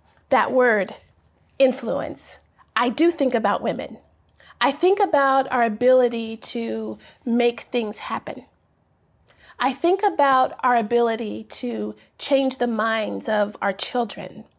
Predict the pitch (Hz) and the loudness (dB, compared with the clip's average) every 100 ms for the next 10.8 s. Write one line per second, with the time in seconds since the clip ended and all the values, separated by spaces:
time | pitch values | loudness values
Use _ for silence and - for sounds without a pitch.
0 | _ _ _ _ _ _ _ - - 233 | _ _ _ _ _ _ _ -20 -6 -4
1 | 247 359 403 427 - 285 - - 262 220 | 0 2 2 2 4 2 2 2 0 2
2 | 240 262 247 196 180 226 _ _ - _ | 4 4 4 -2 -8 -12 _ _ -20 _
3 | - 220 - 302 320 247 175 - 190 202 | -2 -2 2 2 2 0 -4 -2 -2 -2
4 | - 160 - - _ _ _ _ 240 226 | -6 -6 -10 -16 _ _ _ _ 0 2
5 | 196 254 220 - - - - - _ _ | 0 0 -2 -4 -14 -14 -20 -20 _ _
6 | _ _ _ _ _ _ - 226 302 359 | _ _ _ _ _ _ -12 -2 2 4
7 | 349 311 233 233 233 277 220 196 208 - | 4 2 2 2 4 4 2 -4 -8 -14
8 | _ _ _ - 233 220 214 262 226 - | _ _ _ -4 -2 -2 0 0 0 -2
9 | - 262 247 262 370 - - - 285 220 | -2 0 2 4 2 0 -10 -2 0 2
10 | 208 - 185 - - 240 208 220 | 0 -4 -8 -6 -2 0 0 -4